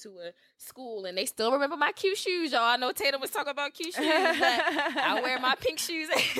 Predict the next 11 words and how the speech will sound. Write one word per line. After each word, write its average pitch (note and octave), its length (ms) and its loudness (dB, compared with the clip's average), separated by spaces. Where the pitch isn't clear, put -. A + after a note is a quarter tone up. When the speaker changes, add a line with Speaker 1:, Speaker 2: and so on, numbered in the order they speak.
Speaker 1:
for G4+ 140 0
every C#4 260 0
speaking - 360 -10
engagement. A3+ 460 -2
But B3+ 140 2
it's A#3+ 100 2
Speaker 2:
Yeah. G#3 100 4
Speaker 1:
coupled A3+ 480 0
with, A3 380 0
Speaker 2:
Right. D#3 320 0
Speaker 1:
right, F#3+ 360 2